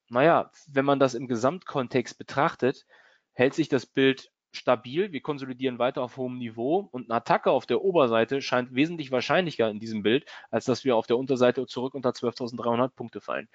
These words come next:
Also das heißt, es fügt sich gerade, was wir im dax sehen, recht gut in meine Einschätzung ein,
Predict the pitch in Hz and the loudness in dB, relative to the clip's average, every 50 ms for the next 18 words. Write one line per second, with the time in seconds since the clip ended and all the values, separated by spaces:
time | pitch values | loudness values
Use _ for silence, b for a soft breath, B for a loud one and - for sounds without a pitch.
0 | B B B B B B - 117 127 123 131 147 147 - 139 127 - - 202 208 | B B B B B B 4 6 6 6 6 4 4 4 2 0 0 -2 -4 -6
1 | - - 175 156 - - 147 135 139 156 175 180 185 165 131 - 139 131 - 143 | -4 -4 -6 -6 -4 0 2 4 6 6 6 6 6 4 2 -2 -4 -2 -2 -2
2 | 139 135 127 117 127 147 - - - - 143 143 160 170 165 - - - 143 143 | -2 -2 0 2 0 0 0 -2 -4 -2 -2 -2 -2 -6 -10 -12 -6 -4 -4 -4
3 | - _ - 147 170 202 190 175 143 135 131 131 127 107 - 139 139 - 131 - | -4 _ -14 -12 -12 -8 -8 -6 0 0 2 2 2 2 2 0 -2 -2 -8 -6
4 | - 127 120 - 120 131 156 180 196 | -6 -6 -4 -2 0 0 0 0 -2